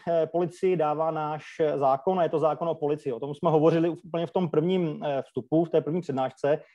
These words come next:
Takže když chci zjistit, eh, co nám hovoří, eh, nebo co nám říká zákon o policii o nějakých oprávněních policie, tak si to tam prostě, eh, do vyhledávače, já používám Google, tak si to tam, eh, napíšu, zákon o policii,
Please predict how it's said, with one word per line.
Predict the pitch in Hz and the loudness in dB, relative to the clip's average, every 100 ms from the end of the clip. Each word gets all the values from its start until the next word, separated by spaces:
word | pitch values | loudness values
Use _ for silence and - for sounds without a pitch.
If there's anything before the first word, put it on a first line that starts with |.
| _ _ _ | _ _ _
Takže | - 143 | -4 0
když | 175 175 | 0 0
chci | - | 0
zjistit, | 196 185 - 214 220 | 0 0 0 0 4
eh, | 208 196 | 2 2
co | - | 0
nám | 202 196 | 0 0
hovoří, | 190 202 208 190 147 147 | 2 0 0 -4 -6 -8
eh, | 151 151 | -6 -2
nebo | 160 170 | 0 0
co | 190 | 2
nám | 180 | 0
říká | 180 196 175 | 4 4 6
zákon | 175 190 | 6 4
o | 170 | -4
policii | 180 185 - 190 | 0 -2 0 -2
o | 170 | -2
nějakých | 185 175 180 127 - | -4 -4 -6 -10 -10
oprávněních | 151 170 175 208 151 | 2 4 4 2 -4
policie, | 143 147 170 175 - _ _ - | -6 -2 -2 -2 -6 _ _ -12
tak | 151 | -6
si | 185 | -2
to | |
tam | 190 196 | 2 2
prostě, | 190 - 202 139 - | 2 4 4 4 2
eh, | 156 | 0
do | 156 | 2
vyhledávače, | 185 196 196 185 190 | 4 6 6 6 2
já | 185 | -2
používám | 180 170 156 131 | -2 -2 -2 -4
Google, | 151 170 190 190 - _ _ _ _ - | -4 0 0 -2 -10 _ _ _ _ -12
tak | 156 | -6
si | 180 | -4
to | 190 | 0
tam, | 190 139 123 117 - _ _ _ _ - | 4 2 0 -10 -18 _ _ _ _ -16
eh, | 156 147 143 139 131 | -10 -6 -6 -4 -4
napíšu, | 131 156 214 - 208 | -2 -2 -2 0 2
zákon | 190 180 180 180 170 | 8 8 8 4 -2
o | - 120 - - _ _ _ _ _ _ | -4 -8 -8 -20 _ _ _ _ _ _
policii, | 175 208 - 214 208 208 | 0 0 4 6 6 6